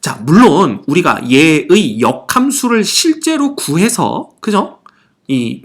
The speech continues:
정답을 구해낼 수도 있겠지만 얘는 역함수의 성질을 이용해서도 구해낼 수가 있어요.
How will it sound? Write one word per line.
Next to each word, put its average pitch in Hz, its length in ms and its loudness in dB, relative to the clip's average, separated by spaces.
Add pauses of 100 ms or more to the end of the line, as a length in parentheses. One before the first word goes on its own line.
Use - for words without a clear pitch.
정답을 160 440 -2
구해낼 151 300 0
수도 - 160 -4
있겠지만 131 540 -6 (380)
얘는 143 320 0
역함수의 254 720 -2
성질을 311 680 0
이용해서도 175 640 -4
구해낼 151 280 -2
수가 - 180 -6
있어요. - 220 -10